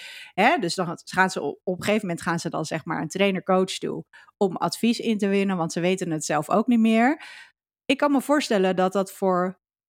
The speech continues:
bijvoorbeeld nieuwe personal trainers en coaches die, die net, zeg maar, beginnen, dat het ook best wel een ding is.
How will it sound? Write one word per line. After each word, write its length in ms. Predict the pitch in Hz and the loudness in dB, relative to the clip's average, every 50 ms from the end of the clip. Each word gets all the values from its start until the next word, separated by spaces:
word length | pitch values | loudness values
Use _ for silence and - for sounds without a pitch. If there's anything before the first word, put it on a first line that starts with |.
| _ - | _ -10
bijvoorbeeld 360 | 147 151 170 170 165 170 160 | -8 -6 -4 -2 -2 -2 0
nieuwe 420 | 170 185 190 220 247 285 262 202 190 | 2 2 4 4 6 4 4 2 2
personal 340 | - 202 190 - 202 180 | 0 0 0 -2 -4 -8
trainers 420 | 170 - 180 180 180 170 156 151 - | -6 -4 -4 -2 -2 -4 -6 -8 -8
en 160 | - 170 151 | -10 -8 -2
coaches 760 | - 196 214 269 277 - - 160 160 165 180 - - - - _ | 2 2 2 2 2 -2 -4 -4 -4 -4 -4 -6 -8 -12 -14 _
die, 260 | - 160 165 165 160 | -4 -4 -4 -4 -2
die 200 | 160 175 170 170 | -2 -2 -2 0
net, 240 | 175 175 202 214 - | 0 2 0 0 0
zeg 180 | - 196 175 - | -4 -6 -6 -6
maar, 200 | 170 160 160 160 | -4 -4 -4 -4
beginnen, 480 | - - - 247 240 190 151 151 190 - - - - - - - | -6 -6 -4 -2 -2 -2 -2 -4 -6 -8 -12 -18 -20 -20 -8 -6
dat 120 | - 277 | -4 -2
het 100 | 277 - | 0 2
ook 200 | - 311 403 392 | 2 2 2 4
best 200 | - 359 339 302 | 2 2 2 2
wel 220 | - 294 247 214 202 | 2 2 4 4 4
een 140 | 196 190 170 | 2 2 4
ding 280 | 196 214 226 208 185 | 4 4 4 2 2
is. 440 | 165 170 156 139 143 - - - | 0 0 0 0 -2 -4 -8 -12